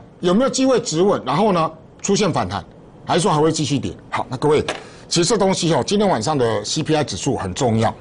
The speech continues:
因为它关系到整个十一月份啊，到底升息的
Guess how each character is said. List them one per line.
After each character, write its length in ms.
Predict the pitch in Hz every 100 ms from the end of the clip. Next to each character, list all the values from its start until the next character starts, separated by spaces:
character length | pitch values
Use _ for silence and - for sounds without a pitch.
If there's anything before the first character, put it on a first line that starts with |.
| - - - - -
因 100 | 196
为 220 | 214 170
它 140 | 147 185
关 200 | 185 180
系 140 | 185
到 220 | 170 151
整 160 | 123 104
个 200 | 110 107
十 200 | - 143
一 80 | 185
月 200 | 196 165
份 240 | 180 127
啊， 80 | 87 - - - -
到 160 | 220 202
底 300 | - 117 110
升 320 | - 208 196
息 240 | - 123
的 320 | 117 117 110